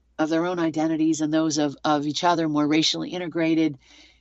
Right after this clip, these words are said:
and harmonized. And so when you had this young twenty-year-old white supremacist say he wanted to start a race war, be welcomed in by black congregants who were praying, and then turn around and shoot and kill them and wound them,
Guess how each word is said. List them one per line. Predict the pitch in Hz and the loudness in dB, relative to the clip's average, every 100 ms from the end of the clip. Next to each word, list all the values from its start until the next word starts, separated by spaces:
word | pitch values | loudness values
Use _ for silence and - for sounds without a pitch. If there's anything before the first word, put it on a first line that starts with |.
| _ _ | _ _
and | 180 165 160 156 - | -2 2 2 0 -8
harmonized. | - 196 190 170 147 123 - - | -2 -2 2 0 0 -4 -8 -2
And | 180 175 170 - | 0 0 -4 -10
so | - 202 | -4 -2
when | 190 208 | -2 -4
you | 208 220 | -2 -2
had | 196 202 175 160 | 0 0 -2 0
this | 202 - | 0 0
young | 165 160 190 190 180 | -4 2 2 2 -2
twenty-year-old | - 180 214 208 185 175 180 165 - | -6 -4 -2 0 0 0 0 -4 -8
white | 147 156 175 - | 0 2 2 0
supremacist | - 165 170 180 - 160 | -8 -4 -4 -4 -4 -4
say | - 170 | -2 -4
he | 185 | -6
wanted | 170 170 170 | -4 -4 -4
to | 160 | -4
start | 160 - 160 - | -4 -2 -2 -2
a | 170 | 0
race | 160 165 - | 2 2 0
war, | 156 160 143 - - | -4 -4 -6 -12 -20
be | - 170 | -8 0
welcomed | 165 180 185 170 | 4 4 2 -4
in | 180 175 156 | -2 -2 -2
by | 160 | -2
black | 151 160 160 160 - | 0 2 0 0 -8
congregants | 160 156 165 156 151 | -8 -6 -6 -6 -6
who | - | -4
were | 160 143 | -2 -4
praying, | - 180 160 147 - - - | -4 -2 -2 -4 -10 -20 -6
and | 180 | 0
then | 170 165 | 2 0
turn | 143 180 170 | -2 -6 -4
around | 165 165 160 156 - - - _ _ | -2 0 0 -2 -6 -18 -20 _ _
and | 160 | 2
shoot | 160 196 175 160 | 2 0 -2 -2
and | 160 | -4
kill | - 208 202 | -4 -4 -2
them | 175 147 143 - | 0 -2 -2 -4
and | 151 147 | -6 -4
wound | 202 220 175 | -4 -4 0
them, | 160 147 | 2 2